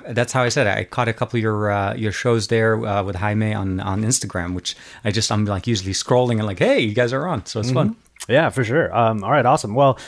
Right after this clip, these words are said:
Speaker 2: uh, l-, yeah, that leads me to, like, a bit of a joke that I heard from one of my friends, uh, that basically said, I think it was a tweet or maybe it was in our group chat, where they said, um, <laughs> "At the end of this quarantine era, you can look like a completely different person.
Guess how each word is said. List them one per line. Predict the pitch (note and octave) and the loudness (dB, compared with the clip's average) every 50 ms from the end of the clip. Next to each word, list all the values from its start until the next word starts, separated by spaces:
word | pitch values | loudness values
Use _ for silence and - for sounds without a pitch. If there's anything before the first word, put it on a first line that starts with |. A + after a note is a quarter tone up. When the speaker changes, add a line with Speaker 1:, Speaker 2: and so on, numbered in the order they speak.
| - - - | -18 -6 -2
Speaker 2:
uh, | - A2+ A2+ A2 G#2+ | 2 2 4 2 2
l-, | G#2+ B2 C#3+ D3+ B2+ | 0 -2 -4 -4 0
yeah, | C3 D3 C#3+ B2 A2 G#2+ B2 | 2 2 4 4 2 2 2
that | C#3 D#3 E3 | 2 4 6
leads | F3 E3 G3 F3+ | 6 6 6 4
me | G3+ G#3+ | 4 2
to, | - G3+ | 4 4
like, | E3 D#3+ D3 | 4 4 4
a | D3+ | 4
bit | B2 C#3 C#3+ | 4 4 4
of | D3+ A#2+ | 4 2
a | A#2 | 0
joke | G2+ A#2 A2+ C3 C#3+ | 0 0 0 0 0
that | D3 A#2+ | 0 2
I | A#2+ A2+ F#2+ | 2 2 2
heard | G2+ A2+ A#2 A#2+ | 0 -2 -4 -4
from | - - A#2 A2 G#2+ G#2 G2+ | -4 -4 -2 -2 -2 -4 -4
one | G2+ G#2 | -4 -4
of | G#2+ | -4
my | G#2 G2 | -4 -6
friends, | - - - G#2 G2+ G2+ G#2 G#2+ G#2 - | -8 -8 -8 -8 -6 -6 -6 -6 -8 -6
uh, | - G2+ G2 F#2+ F#2+ | -6 -4 -4 -4 -4
that | F#2 G2 F#2 | -4 -6 -4
basically | G2 G2+ G2+ - - - G2 F#2 | -4 -4 -6 -6 -6 -6 -8 -6
said, | - - G2 F#2+ F#2+ F#2+ G2 | -4 -4 -4 -2 -4 -4 -6
I | G#2+ A#2+ | -4 -2
think | B2 G3 | 0 2
it | B3 | 2
was | A#3 E3+ | 2 2
a | D3+ | 2
tweet | C3+ - - D3+ F3+ A#3 B3+ | 0 -2 -2 -2 0 0 2
or | G#3+ F#3 D3 | 2 2 2
maybe | B2+ B2+ B2+ C3+ C#3+ | 2 0 0 0 0
it | |
was | C3 C3 A#2 | 0 0 0
in | A#2+ A2+ | -2 -2
our | G#2+ | -4
group | G2+ F2 G2+ G#2 G2+ | -4 -4 -6 -8 -6
chat, | - - G2 F#2 F2+ - - - - - - - - | -6 -4 -4 -4 -4 -6 -10 -18 -20 -20 -20 -10 -4
where | - A2+ A2+ A2+ A2 | 0 0 2 2 2
they | G2+ A2 G#2 | 0 -2 -2
said, | - - A2+ A2 A2+ G#2 G2+ - | -2 0 0 0 0 0 -2 -2
um, | G#2+ A2 G#2 G#2 G2+ G2 F#2+ F2+ F2 - - _ _ - - | 0 0 2 2 0 -2 -6 -10 -14 -16 -20 _ _ -8 -2
<laughs> | A#2+ - - - - C3+ - - - - G#3+ B3+ A#3+ F3+ - | 0 0 0 0 -2 -4 -4 -4 -6 -12 -10 -10 -6 -2 -2
"At | B2+ A#2+ | 0 2
the | C3+ C3+ | 2 2
end | A#2+ C#3 D3+ D#3+ F3 F3 E3 | 4 4 4 6 6 4 2
of | - - D3+ D3 D3 D3 C#3 B2 A#2+ A#2 | 2 4 4 6 6 4 4 0 0 0
this | C3 B2 - | 0 0 0
quarantine | - - D3+ C#3+ C#3 C#3+ C#3 C#3 - C#3 C3 | -2 -2 0 2 2 0 0 0 -2 -2 -2
era, | A#2 B2 C3 B2+ A#2+ A2 G2 F#2 F#2+ F#2+ - - - _ _ - | -2 -2 -2 0 0 0 0 -2 -4 -6 -8 -14 -20 _ _ -2
you | B2+ B2+ | 0 0
can | - - C#3 B2+ | 2 2 2 2
look | B2+ C3 B2 - | 2 0 0 0
like | C3 B2 B2 - | 0 0 0 0
a | A#2+ | -2
completely | - - A2+ G#2+ - - C#3 C#3 B2+ B2+ B2 | -4 -4 -6 -4 0 0 2 2 2 0 0
different | G#2+ A2+ A2+ G#2+ - A2+ G2 - | -2 -2 -4 -4 -6 -8 -8 -8
person. | - - G#2 F#2+ - - G2 F2 F2+ F2+ | -6 -6 -6 -6 -8 -10 -12 -14 -18 -20